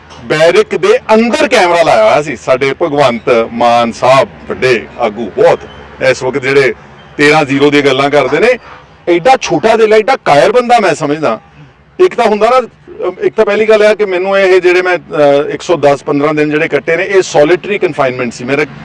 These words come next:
ਮੈਂ ਜੇਲ੍ਹ 'ਚ ਕਿਸੇ ਨੂੰ ਮਿਲ ਨਹੀਂ ਸੀ ਸਕਦਾ, ਮੈਂ ਇਕੱਲਾ ਹੀ ਰਿਹਾ ਉਹਦੇ 'ਚ। ਸਿਰਫ ਦੋ ਆਦਮੀ ਮੇਰੇ ਨਾਲ ਪਾਏ ਹੋਏ ਸੀ ਉਸ ਬੈਰਕ ਦੇ ਵਿੱਚ। ਇੱਕ ਕੈਮਰਾ ਬਾਹਰ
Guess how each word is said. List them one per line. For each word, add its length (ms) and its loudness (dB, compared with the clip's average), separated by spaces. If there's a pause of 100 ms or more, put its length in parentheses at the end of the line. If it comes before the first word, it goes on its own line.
(140)
ਮੈਂ 100 0
ਜੇਲ੍ਹ 200 0
'ਚ 80 -10
ਕਿਸੇ 160 0
ਨੂੰ 100 0
ਮਿਲ 220 2
ਨਹੀਂ 80 0
ਸੀ 140 -12
ਸਕਦਾ, 300 -2 (800)
ਮੈਂ 80 -2
ਇਕੱਲਾ 240 2
ਹੀ 60 4
ਰਿਹਾ 140 2
ਉਹਦੇ 200 0
'ਚ। 80 -14 (240)
ਸਿਰਫ 180 0
ਦੋ 180 0
ਆਦਮੀ 260 2
ਮੇਰੇ 160 -2
ਨਾਲ 240 -2
ਪਾਏ 240 0
ਹੋਏ 120 2
ਸੀ 120 -6
ਉਸ 160 -4
ਬੈਰਕ 280 0
ਦੇ 100 -4
ਵਿੱਚ। 220 0 (540)
ਇੱਕ 140 -6
ਕੈਮਰਾ 400 2
ਬਾਹਰ 400 2